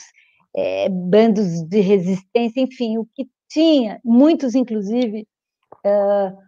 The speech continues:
estruturados a partir da cultura, que foi um fenômeno muito importante, né, é, da emergência de uma nova movimentação social e política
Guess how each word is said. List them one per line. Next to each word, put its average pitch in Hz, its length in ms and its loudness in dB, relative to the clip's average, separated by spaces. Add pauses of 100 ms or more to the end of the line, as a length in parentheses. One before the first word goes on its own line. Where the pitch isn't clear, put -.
(200)
estruturados 226 920 2
a 220 80 0
partir 220 480 -4
da 226 160 2
cultura, 233 760 2
que 208 120 -10
foi 208 220 -10
um 202 100 -10
fenômeno 214 500 -4
muito 233 340 -6
importante, 226 800 -6
né, 226 260 -6 (500)
é, 196 240 4
da 190 140 2
emergência 202 1120 0 (420)
de 165 220 -6
uma 208 220 -2
nova 208 680 6
movimentação 196 1200 -6 (200)
social 196 600 -4
e 185 60 -4
política 190 840 -4